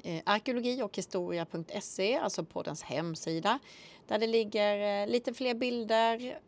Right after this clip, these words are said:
Ehm, ska försöka få ihop, jag jobbar så gott jag kan med de här filmerna. Det är lite nytt för mig. Det kommer finnas filmer från, lite rörlig bild, film och film, men rörlig bild i alla fall, från de här olika ställena så ni kan se om ni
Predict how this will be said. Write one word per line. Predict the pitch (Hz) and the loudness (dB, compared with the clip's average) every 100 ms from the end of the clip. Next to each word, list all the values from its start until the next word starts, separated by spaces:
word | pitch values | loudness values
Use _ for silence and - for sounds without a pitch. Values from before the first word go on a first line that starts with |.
| - | -2
Ehm, | 208 208 202 202 202 202 202 - - - - | 2 2 2 0 -2 -6 -8 -14 -20 -20 -8
ska | 226 | -2
försöka | 226 247 226 226 262 240 | 0 4 8 8 6 2
få | 233 247 247 | 0 2 4
ihop, | 240 233 - - | 6 4 2 4
jag | 269 | 6
jobbar | 247 302 247 196 233 | 8 8 8 4 2
så | 262 | 2
gott | 220 240 | 0 -2
jag | - 240 | -4 -4
kan | 285 262 | 0 0
med | 254 | 2
de | 254 | 2
här | 247 | 0
filmerna. | - 240 214 185 180 202 247 - | 0 0 0 -2 -2 -2 -4 -6
Det | - | -2
är | 220 | -2
lite | 220 | 0
nytt | 214 220 | -2 -4
för | - | -2
mig. | 220 202 214 - | 0 2 0 -8
Det | - | -10
kommer | - 294 233 208 | 0 2 2 0
finnas | - 214 175 - | -2 -2 -2 -4
filmer | - 208 190 170 175 190 - - - - | -4 -2 -2 -2 -2 -2 -6 -20 -20 -20
från, | - - 180 175 | -8 -2 0 0
lite | 185 202 220 | 0 2 4
rörlig | 214 214 185 | 4 4 2
bild, | 185 190 208 160 - | 2 2 0 -4 -8
film | - 180 170 165 | -8 -4 -4 -4
och | 165 | -4
film, | 170 - | -4 -2
men | 190 | 0
rörlig | 208 208 202 | 4 4 4
bild | 220 285 240 | 4 4 4
i | |
alla | 180 180 | 4 2
fall, | 180 170 - - - | -2 -2 -6 -14 -12
från | - 208 190 185 190 | -4 0 0 -2 -2
de | 196 | 2
här | |
olika | 185 185 170 | 2 0 -2
ställena | - 185 170 175 170 | -2 -2 -2 -2 -6
så | - | -6
ni | 180 | -6
kan | 165 180 | -6 -6
se | 175 - 90 | -4 -4 -2
om | 90 | -2
ni | - - | -4 -6